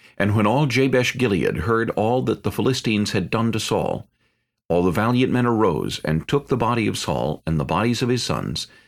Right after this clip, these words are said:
and they brought them to Jabesh, and buried their bones under the tamarisk tree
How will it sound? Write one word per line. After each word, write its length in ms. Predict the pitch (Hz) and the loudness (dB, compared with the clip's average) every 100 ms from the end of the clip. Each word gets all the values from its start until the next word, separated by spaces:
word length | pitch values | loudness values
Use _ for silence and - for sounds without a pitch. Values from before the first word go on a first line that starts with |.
| _ _ _ | _ _ _
and 160 | 87 78 | 0 0
they 60 | |
brought 320 | 73 104 123 | 2 0 0
them 160 | 127 135 | 0 0
to 100 | 139 | 0
Jabesh, 600 | 117 98 71 50 - - _ _ _ | 0 0 0 -2 -4 -8 _ _ _
and 140 | - | -4
buried 300 | 85 95 120 | 0 2 2
their 100 | 131 | 0
bones 460 | 117 107 98 98 - | 0 2 2 0 -2
under 160 | 92 90 | -2 0
the 120 | 98 | -2
tamarisk 580 | - 117 90 71 - - | -2 0 0 0 -2 -8
tree 340 | - 87 82 | -2 0 0